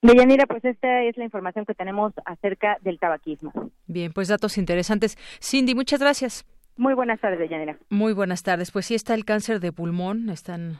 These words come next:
Speaker 2: otras enfermedades, esas sustancias que decía el doctor,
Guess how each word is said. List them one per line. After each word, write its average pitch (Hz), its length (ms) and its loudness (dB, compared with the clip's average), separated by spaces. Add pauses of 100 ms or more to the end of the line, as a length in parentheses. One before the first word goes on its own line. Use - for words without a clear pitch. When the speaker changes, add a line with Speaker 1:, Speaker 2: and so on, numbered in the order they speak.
Speaker 2:
otras 165 480 -12
enfermedades, 156 760 -8
esas 226 220 -6
sustancias 190 640 -4
que 175 80 -8
decía 160 280 -8
el 170 100 -10
doctor, 165 500 -8